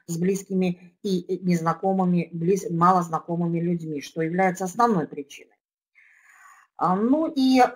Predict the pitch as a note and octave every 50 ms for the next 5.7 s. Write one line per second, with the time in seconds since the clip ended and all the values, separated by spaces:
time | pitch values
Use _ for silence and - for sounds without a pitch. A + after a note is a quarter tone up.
0 | - - - - - A3 A3+ G#3+ G#3+ G3+ - C#4 C4+ B3 A#3+ A3+ A3 G#3 - -
1 | B3+ A#3 A3+ - - D4 D#4 D4 B3+ G3 - G#3 F#3+ - G#3 F#3+ F#3+ F#3+ F3+ F3+
2 | E3+ E3+ F3 _ A3 G#3 F#3 F#3 F3+ F3 E3 E3 E3 D#3 D#3 E3+ C#3+ C#3+ D3+ E3+
3 | - - _ _ _ _ _ _ _ G3 F#3 F#3 F#3 F#3 E3+ E3+ E3+ G3 F3+ D#3
4 | D#3+ E3 D#3+ D3 C#3 - _ _ _ _ _ _ _ _ F#3+ F#3+ F#3 F#3 F3 -
5 | - F3 E3 D#3 E3 E3+ A3+ C4+ C4+ - E4 E4 -